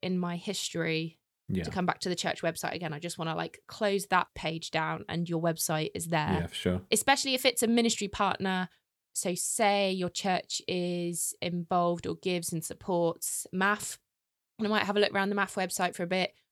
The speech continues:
Speaker 1: Cool, okay, I've done that. Okay, I wanna carry on looking at your church website. I'm gonna have to go back, back, back, back, back, back, back, back,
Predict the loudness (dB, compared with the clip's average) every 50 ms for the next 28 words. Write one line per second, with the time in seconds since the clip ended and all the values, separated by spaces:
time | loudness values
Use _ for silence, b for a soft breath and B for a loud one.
0 | _ _ -2 0 0 0 0 -2 -2 0 0 -2 -2 -6 -6 _ 0 0 0 0
1 | -2 -8 -14 _ _ _ _ _ _ _ _ _ 2 4 4 4 2 2 2 2
2 | 4 2 2 0 _ _ _ _ _ _ _ _ _ _ -8 -4 -2 -2 0 0
3 | 0 0 0 -2 -2 -2 -2 -2 0 -2 -2 -4 -4 -4 -4 -4 -6 -6 -6 -4
4 | -4 -4 -4 -4 -4 -4 -2 -2 -2 -2 0 0 0 -2 -2 -2 -4 -4 -2 -2
5 | -2 -4 _ 0 0 0 0 -2 -2 0 0 0 0 -2 -6 -4 -2 -4 -2 0
6 | -2 -2 -2 -2 -6 -4 -2 -2 -4 -4